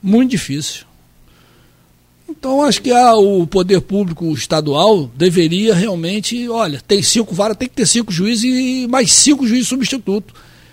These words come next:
E agora, resta também as O A Bs seccionais e estadual cobrar essa efetividade.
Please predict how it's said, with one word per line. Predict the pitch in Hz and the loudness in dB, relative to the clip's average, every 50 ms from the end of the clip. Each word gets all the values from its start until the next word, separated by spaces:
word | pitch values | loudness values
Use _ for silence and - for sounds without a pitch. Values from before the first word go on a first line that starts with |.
| _ _ - _ _ | _ _ -20 _ _
E | - 233 | 2 4
agora, | 226 208 160 147 139 127 123 120 120 - _ _ _ _ _ _ _ | 4 4 4 4 2 2 0 -6 -10 -14 _ _ _ _ _ _ _
resta | - - 156 185 190 180 - - - 196 165 | -2 2 4 4 4 4 2 0 -2 -4 -6
também | - 247 220 185 160 165 190 220 - - | -4 -4 -2 0 0 0 -2 -4 -6 -2
as | 190 208 202 147 | 0 0 0 2
O | 180 160 | 2 2
A | 165 170 | 2 0
Bs | 156 160 156 170 208 208 - - - - - _ _ _ _ _ _ _ _ _ _ _ _ _ | 0 -2 -2 -2 -2 -2 -4 -6 -8 -10 -14 _ _ _ _ _ _ _ _ _ _ _ _ _
seccionais | - - 185 180 175 - - 180 165 151 147 143 139 139 - - - | -2 0 0 2 2 0 -2 -2 -2 -4 -4 -4 -6 -6 -8 -8 -8
e | 151 147 156 | -6 -6 -4
estadual | 147 - - 143 156 160 151 139 139 175 208 - - - - - - _ | -4 -4 -4 -4 -4 -2 -2 -2 0 -2 -2 -4 -8 -16 -20 -20 -8 _
cobrar | - 277 349 262 208 196 196 208 | 2 4 4 4 4 4 4 6
essa | 226 - - | 4 4 0
efetividade. | 240 - 277 220 - 277 349 339 320 277 277 254 190 139 - | -2 -2 -4 -4 -4 -4 -4 -2 -2 0 0 -2 -2 -6 -10